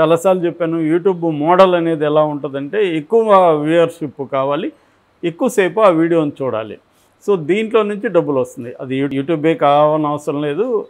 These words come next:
వేరే ఎనీ సోషల్ ప్లాట్‌ఫామ్‌లో కూడా more or less ఇదే మోడల్లోనే ఉంటుంది,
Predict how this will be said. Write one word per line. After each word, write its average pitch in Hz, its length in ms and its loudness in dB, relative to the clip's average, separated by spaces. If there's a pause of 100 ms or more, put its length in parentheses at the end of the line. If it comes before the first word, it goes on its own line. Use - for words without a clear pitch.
వేరే 175 540 4
ఎనీ 202 300 -2 (260)
సోషల్ 165 280 0
ప్లాట్‌ఫామ్‌లో 156 680 -4
కూడా 214 260 -2 (480)
more 190 180 6
or 202 120 6
less 185 460 2
ఇదే 180 580 0
మోడల్లోనే 147 680 -2
ఉంటుంది, 139 480 -4